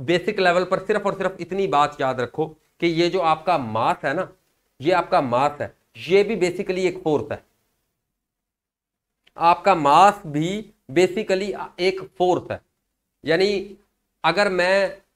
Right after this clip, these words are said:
मेरा मास ना हो तो मैं जमीन पर खड़ा रहूंगा, मेरा मास ना हो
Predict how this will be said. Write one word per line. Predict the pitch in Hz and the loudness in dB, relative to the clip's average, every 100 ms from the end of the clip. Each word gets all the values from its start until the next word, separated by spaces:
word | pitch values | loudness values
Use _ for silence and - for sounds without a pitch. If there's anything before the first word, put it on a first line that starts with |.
| _ 143 | _ -6
मेरा | 151 175 185 | 0 4 4
मास | 160 180 185 160 | 4 2 0 -2
ना | 151 190 | 2 2
हो | 165 131 107 - _ _ _ | 4 0 -4 -12 _ _ _
तो | 170 | 2
मैं | 180 156 | 4 4
जमीन | 151 175 185 | 2 0 0
पर | |
खड़ा | 185 175 202 | -2 0 2
रहूंगा, | 160 135 117 - _ _ 131 | 0 -2 -6 -12 _ _ -2
मेरा | 165 180 | 2 2
मास | 156 165 165 175 | 2 0 0 -2
ना | 175 | 0
हो | 127 107 | -2 -4